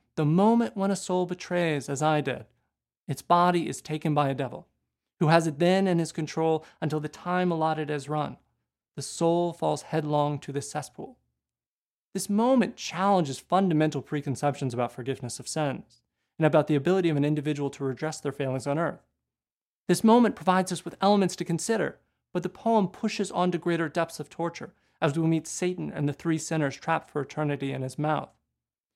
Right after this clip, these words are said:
One thing we should do when reading this poem is to resist that forward progress, allowing ourselves to pause, to stop,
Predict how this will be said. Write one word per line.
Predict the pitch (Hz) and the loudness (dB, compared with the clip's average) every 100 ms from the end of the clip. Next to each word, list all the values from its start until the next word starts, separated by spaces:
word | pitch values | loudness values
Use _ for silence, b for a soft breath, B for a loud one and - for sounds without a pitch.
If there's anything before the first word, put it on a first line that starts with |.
| _ _ | _ _
One | - 214 262 | 2 4 6
thing | 269 247 | 4 4
we | 220 | 2
should | 202 - | 0 -4
do | 190 220 | -4 -2
when | 165 139 | 2 2
reading | 135 147 143 | 2 0 0
this | 131 | -4
poem | - 180 170 127 123 _ _ _ _ | -4 0 0 0 -4 _ _ _ _
is | - 143 | -4 0
to | |
resist | 175 160 226 220 - | 0 2 2 2 2
that | 151 - | 0 2
forward | 156 147 143 | 2 2 0
progress, | - 185 165 - - _ _ _ _ _ | 0 0 0 -6 -14 _ _ _ _ _
allowing | 175 160 160 165 | 4 8 8 6
ourselves | 151 - 139 131 | 2 2 -2 -2
to | |
pause, | - - 135 135 170 196 - _ _ _ _ _ _ _ _ | -12 -4 -2 -2 -4 -10 -16 _ _ _ _ _ _ _ _
to | 135 | -6
stop, | - 147 147 196 - | 0 2 2 -2 -8